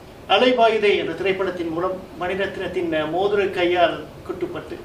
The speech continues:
தற்பொழுது புதியதொரு பரிணாமம் எடுத்திருக்கின்றார். இயக்குனர், தயாரிப்பாளர், நடிகர், எழுத்தாளர் என்று இந்த திரைப்படம் நம்பி எஃபெக்ட், ராக்கெட்ரி நம்பி எஃபெக்ட்.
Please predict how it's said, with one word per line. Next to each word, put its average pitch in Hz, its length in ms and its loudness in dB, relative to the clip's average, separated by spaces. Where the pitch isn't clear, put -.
தற்பொழுது 190 560 -4
புதியதொரு 220 560 2
பரிணாமம் 165 500 -2
எடுத்திருக்கின்றார். - 720 -14
இயக்குனர், 233 560 2
தயாரிப்பாளர், 220 720 4
நடிகர், 220 600 0
எழுத்தாளர் 233 680 4
என்று 196 400 4
இந்த 175 160 0
திரைப்படம் 170 420 -2
நம்பி 214 520 4
எஃபெக்ட், - 640 -6
ராக்கெட்ரி 208 560 -2
நம்பி 175 360 -2
எஃபெக்ட். - 320 -10